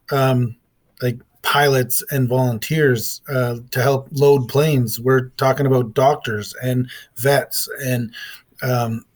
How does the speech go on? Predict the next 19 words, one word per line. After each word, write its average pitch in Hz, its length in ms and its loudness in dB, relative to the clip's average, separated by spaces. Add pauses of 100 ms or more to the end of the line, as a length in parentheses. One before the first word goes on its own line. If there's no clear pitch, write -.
C - 240 0
D 151 120 2
C. 160 380 2
We're 131 160 4
working 135 260 4
with 131 120 0
the 127 80 -2
C 156 180 0
D 139 100 2
C 147 280 2
as 113 160 2
well. 127 320 2
They, 127 180 4
they're 143 300 4
on 131 160 2
board 123 240 -2
with 120 100 -4
us. 113 300 -4 (480)
Um, 123 400 2